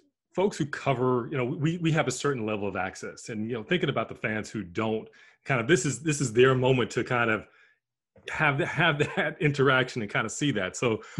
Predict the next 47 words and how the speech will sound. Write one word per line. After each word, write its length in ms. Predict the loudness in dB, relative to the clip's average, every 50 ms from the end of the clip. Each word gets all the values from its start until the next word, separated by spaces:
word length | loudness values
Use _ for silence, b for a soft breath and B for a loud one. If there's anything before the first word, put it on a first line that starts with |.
| -8 B -2
I'm, 240 | -2 -2 -2 -4 -4
I'm 200 | -4 -4 -4 -2
happy 320 | 0 2 2 2 2 2 2
that, 260 | 2 0 -2 -2 -4
uh, 280 | -2 -2 -2 -2 -4
that 180 | -6 -8 -8 -6
T 140 | -4 -2 -2
D 100 | 0 0
was 160 | 0 0 0
able 200 | 0 0 0 0
to, 220 | 0 0 -2 -2 -4 B B B B B B _
to, 280 | -2 0 0 2 2 2
uh, 280 | 0 0 -2 -4 -6 -10 _ _ -6
you 60 | -4
know, 220 | -2 -2 -2 -4 -6 _ _
put, 240 | -4 -4 -4 -6 _
put 160 | 2 4 4
a 40 | 4
little 180 | 4 2 0
show 240 | 0 0 0 0 0
on 100 | -2 -4
for, 400 | -6 -8 -10 -8 -8 -10 -14 -18 _ _
for 100 | -8 -8
the, 140 | -8 -8 -10 -12
for 80 | -12 -12
the 80 | -12
fans, 380 | -10 -8 -6 -6 -6 -6 -6 -4
and, 160 | -4 -2 0
uh, 160 | 0 0 0 B -2 B B B B B B B B B _ _
and, 300 | 0 2 2 4 4 6
uh, 180 | 6 6 4 4 4
and 140 | 2 2 4
next 300 | 4 2 2 -2 -2 2
year 160 | 4 4 6
we're 60 | 4
gonna 160 | 4 2 2 2
look 260 | 2 2 0 0 2
forward 280 | 2 2 2 2 0
to, 400 | 2 4 4 4 4 4 0 -2 -8 _ _ _ _ _
uh, 280 | -8 -6 -4 -4 -4 -6 -8 -8 -4
Paul 220 | -2 -2 -2 -2
Pierce 580 | -4 -4 -2 -2 -2 -4 -6 -8 -10 -12 -10 -8
and, 580 | -8 -6 -4 -4 -4 -2 -2 -4 -4 -6 -6 -8 -14 _ _ _ _ _ _ _ _
uh, 320 | -8 -6 -6 -4 -6 -6 -8 -10
Chris 320 | -4 -4 -2 -2 0 0
Webber 340 | 0 0 0 0 -2 -2 -2
and 220 | -4 -4 -6 -10